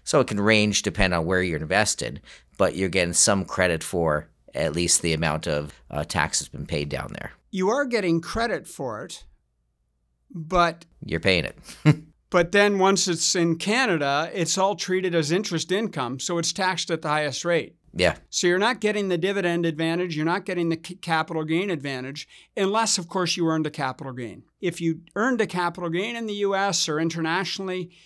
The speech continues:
Speaker 2: you get, that's only taxed at half.
Speaker 1: And that's why dividends are more favorable on Canadian companies than they are on, uh, U S or international companies when you're living in Canada.
Speaker 2: So I think it's helpful to do a quick review of what we've learned so far.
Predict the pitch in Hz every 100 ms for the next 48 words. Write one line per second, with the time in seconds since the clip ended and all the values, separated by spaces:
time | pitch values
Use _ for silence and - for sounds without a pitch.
0 | _ - 165 190 180 - 170 170 - 208
1 | 180 180 - 180 175 170 - 147 - -
2 | 147 120 131 - 123 139 143 - 104 95
3 | 107 110 101 90 92 90 90 - 95 92
4 | 90 85 - 80 90 98 110 107 123 -
5 | 82 80 73 73 82 80 78 80 80 -
6 | - 78 76 76 85 82 - 62 78 69
7 | 69 - - - - 62 73 87 80 73
8 | 69 62 - 55 - 55 _ _ - 269
9 | 285 - - 370 370 269 - - 180 185
10 | - 196 185 175 - 151 131 156 147 -
11 | - 170 170 151 135 131 151 143 131 123
12 | 131 - 143 123 131 131 131 - 117 110
13 | - 95 -